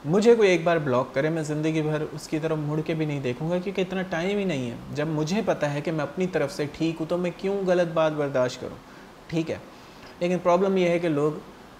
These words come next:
लोगों की कोई डिग्निट-, dignity नहीं है, लोगों की कोई खुददारी नहीं है, और जिस इंसान में कोई dignity नहीं होती उसकी कोई कदर नहीं करता, ठीक है? उसकी family, दोस्त,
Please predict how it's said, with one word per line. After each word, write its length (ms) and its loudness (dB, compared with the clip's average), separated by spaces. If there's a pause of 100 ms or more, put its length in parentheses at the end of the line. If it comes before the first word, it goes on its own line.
(640)
लोगों 280 4
की 100 0
कोई 140 4
डिग्निट-, 600 0
dignity 480 2
नहीं 220 -2
है, 180 -10
लोगों 240 0
की 120 -2
कोई 180 0
खुददारी 680 0
नहीं 200 -4
है, 160 -10 (380)
और 120 -2
जिस 220 -2
इंसान 360 0
में 160 0
कोई 200 2
dignity 520 0
नहीं 260 0
होती 380 -2 (880)
उसकी 260 -4
कोई 180 8
कदर 240 4
नहीं 140 -6
करता, 320 -8 (420)
ठीक 160 -2
है? 60 0
उसकी 200 -4
family, 600 0
दोस्त, 360 2